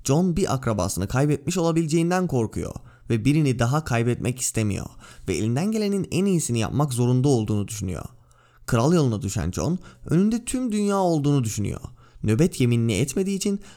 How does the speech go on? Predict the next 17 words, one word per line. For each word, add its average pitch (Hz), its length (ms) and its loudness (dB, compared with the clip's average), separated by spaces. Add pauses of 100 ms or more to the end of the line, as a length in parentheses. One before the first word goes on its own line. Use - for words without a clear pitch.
hala 285 420 -2
tüm 247 240 -2
dünya 196 280 2
onunmuş 175 460 2
gibi 104 180 -4
hissediyor. - 440 -6 (360)
Yemin 104 220 2
ederse 180 580 0 (240)
bunu 147 180 4
sınırlayacağını 117 800 2
biliyor. 110 300 -4 (600)
Ama 196 160 2
sonra 240 360 -2 (400)
bu 160 140 -2
koskoca 220 540 -2
dünyayı 143 420 2
düşündüğünde 120 760 0